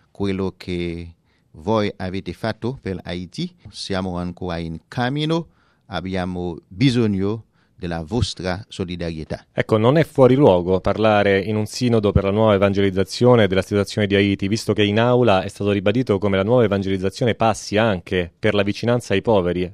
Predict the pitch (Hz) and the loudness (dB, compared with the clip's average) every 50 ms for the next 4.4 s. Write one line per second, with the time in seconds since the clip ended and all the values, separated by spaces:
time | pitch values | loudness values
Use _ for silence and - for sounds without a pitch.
0 | - _ 104 104 104 104 98 - - - 143 147 - - - - - 175 175 170 | -8 _ -2 2 2 2 2 0 0 2 2 2 0 -2 -4 -2 0 2 2 2
1 | - - - 135 120 117 110 101 90 92 107 117 120 123 123 123 117 104 - _ | 0 -2 -4 -2 0 2 2 0 0 0 0 0 0 0 -2 -2 -6 -10 -16 _
2 | _ _ - 104 104 107 104 104 - - - 101 95 95 95 92 90 - - _ | _ _ -6 -4 -2 0 0 -2 -2 -4 -6 -6 -4 -4 -4 -4 -6 -8 -10 _
3 | _ _ _ _ - 92 - 101 92 92 - - 101 98 95 101 110 110 - - | _ _ _ _ -10 -8 -4 -2 -2 -2 -2 -4 -4 -4 -2 -2 -4 -2 -2 0
4 | 95 90 87 87 85 85 82 87 | 0 0 0 -2 -2 -4 -6 -8